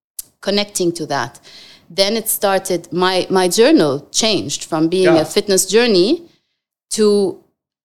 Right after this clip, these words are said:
Speaker 1: how the finding beauty and the essence of movement.
Speaker 2: And connecting dots in your interest. I, I saw
Speaker 1: Yes.
Speaker 2: that.
Speaker 1: Yes.
Speaker 2: So as you said now, I was smiling because
Speaker 1: <laughs>
Speaker 2: when you said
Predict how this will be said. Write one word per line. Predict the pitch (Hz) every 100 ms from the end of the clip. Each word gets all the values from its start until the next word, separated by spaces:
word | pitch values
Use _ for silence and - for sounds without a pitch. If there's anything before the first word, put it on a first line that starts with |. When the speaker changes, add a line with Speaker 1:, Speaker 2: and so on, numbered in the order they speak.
| _ _ _
Speaker 1:
how | - - 220 220 214
the | 185 190
finding | - - 233 240 220 190
beauty | 180 240 247 220 185
and | - 170
the | 175
essence | - 214 180 160
of | - 151
movement. | 170 160 170 190 359 339
Speaker 2:
And | 147 151
connecting | - 156 160 - 180 165
dots | 131 147 160 -
in | 143
your | 135
interest. | 127 165 - 104 - -
I, | 110 127
I | 151
saw | 214 151
Speaker 1:
Yes. | 143
Speaker 2:
that. | 101 - - _ -
Speaker 1:
Yes. | 185 151 -
Speaker 2:
So | 147
as | 143 151
you | 151
said | 160 135
now, | 139 107
I |
was | 104
smiling | - 143 151 127 107
because | 113 - 110 98
Speaker 1:
<laughs> | - 254 220
Speaker 2:
when | 120 123
you | 113
said | - 135 110